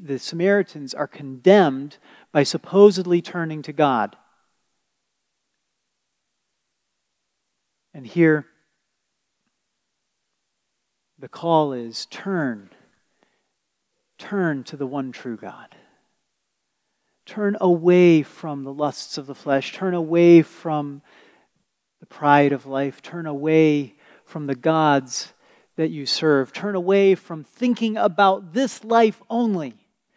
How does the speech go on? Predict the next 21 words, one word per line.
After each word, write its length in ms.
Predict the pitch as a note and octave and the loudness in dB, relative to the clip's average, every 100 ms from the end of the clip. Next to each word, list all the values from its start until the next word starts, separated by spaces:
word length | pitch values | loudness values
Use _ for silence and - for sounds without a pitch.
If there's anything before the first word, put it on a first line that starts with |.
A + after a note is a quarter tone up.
| _ _ | _ _
Turn 220 | B3 C4+ | 0 4
away 300 | B3+ B3+ B3 | 4 4 2
from 200 | - G3+ | -2 -12
caring 500 | - A3+ A#3 A3+ A#3 - | -6 0 2 2 -4 -2
only 380 | C4+ D#4 D#4 C#4+ | 2 2 2 0
about 260 | B3 A#3+ A#3 | 4 2 2
the 100 | G#3 | 2
lions. 720 | F#3+ D#3 B2 G2+ G#2 - - _ _ _ _ _ _ _ _ _ _ _ _ _ _ _ _ _ _ _ _ _ _ _ _ _ _ _ _ - | 2 2 -4 -12 -16 -16 -16 _ _ _ _ _ _ _ _ _ _ _ _ _ _ _ _ _ _ _ _ _ _ _ _ _ _ _ _ -18
Care 640 | - A3 G#3 E3+ C3+ - _ _ _ _ - | -2 6 6 6 2 -4 _ _ _ _ -8
about 520 | C#3+ D#3+ D#3 C3 - _ _ _ _ _ _ - | -6 0 0 0 -6 _ _ _ _ _ _ -12
the 100 | C#3+ | -12
one 300 | C3+ D3 C3+ | -8 -8 -8
true 340 | - D3 C3 | -10 -8 -8
God 360 | A#2+ C3 B2 A2+ | -4 -2 -2 -4
and 120 | G#2 | -8
His 160 | - - | -14 -14
holiness. 720 | - C#3 B2 A2+ G2+ - - - | -14 -14 -12 -14 -14 -10 -10 -10
Care 540 | - F#3+ F3+ D#3+ C3+ | 0 6 6 6 0
about 640 | D3 C#3 D3 C3+ B2 - _ _ _ _ _ _ | -4 -4 0 0 -2 -8 _ _ _ _ _ _
His 560 | - E3+ D#3 B2+ - - _ _ _ _ _ | 2 4 4 2 -10 -12 _ _ _ _ _
perfections. 1120 | D#3 C3 - - - - A3 G#3+ _ - | -14 -12 -4 -4 -4 -12 -12 -20 _ -20